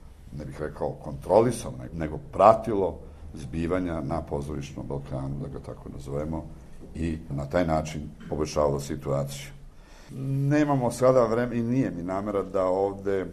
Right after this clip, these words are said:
govorim o nekim skromnim mojim iskustvima u tim godinama dok sam bio među ljudima koji su predstavljali vođstvo nekih pozorišta,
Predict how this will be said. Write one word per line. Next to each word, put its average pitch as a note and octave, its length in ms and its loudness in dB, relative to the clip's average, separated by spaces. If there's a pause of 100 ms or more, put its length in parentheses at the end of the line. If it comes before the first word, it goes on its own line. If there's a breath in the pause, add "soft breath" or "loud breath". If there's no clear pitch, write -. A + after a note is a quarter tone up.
(260)
govorim G2+ 640 4 (220)
o F#2+ 220 0 (340)
nekim G#2 480 -4
skromnim G#2+ 460 0
mojim G2 260 -2
iskustvima G#2+ 800 -4
u F#2+ 440 -4 (380)
tim F2+ 140 -4
godinama F2 400 6
dok D#2+ 200 -6
sam D#2 220 -6 (760)
bio F2 300 2 (460)
među D#2 320 2
ljudima E2+ 300 2 (100)
koji D#2 180 4
su D2+ 440 -2 (920)
predstavljali D#2 600 2 (320)
vođstvo F#2 400 4
nekih D#2 260 -4
pozorišta, F2+ 800 0